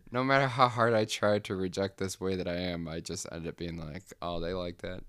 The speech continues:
Speaker 2: I don't."
Speaker 1: Hey, dude. You're a hipster. Just own it.
Speaker 2: Yeah, but I don't drink coffee and I don't wear flannel.
Speaker 1: Yeah, you don't do that because that's what hipsters like, and you're, like, O G hipster.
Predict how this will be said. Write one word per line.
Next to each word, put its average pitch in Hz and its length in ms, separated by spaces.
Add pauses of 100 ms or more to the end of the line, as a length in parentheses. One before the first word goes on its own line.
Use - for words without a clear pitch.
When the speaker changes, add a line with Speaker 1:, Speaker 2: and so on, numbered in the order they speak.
(120)
Speaker 2:
I 78 160
don't." - 300 (760)
Speaker 1:
Hey, 160 200
dude. 131 280 (440)
You're 127 160
a 156 60
hipster. - 340 (220)
Just - 200 (160)
own 190 160
it. - 100 (2500)
Speaker 2:
Yeah, 117 120
but 120 80
I 131 40
don't 131 140
drink 127 220
coffee 101 380
and 98 100
I 95 40
don't 104 180
wear 95 140
flannel. 85 520 (720)
Speaker 1:
Yeah, 214 180
you 143 140
don't 156 160
do 175 160
that 143 160
because 147 240
that's 151 200
what 131 120
hipsters 143 400
like, 120 280
and 131 120
you're, 160 120
like, 143 380
O 151 140
G 147 320
hipster. 113 380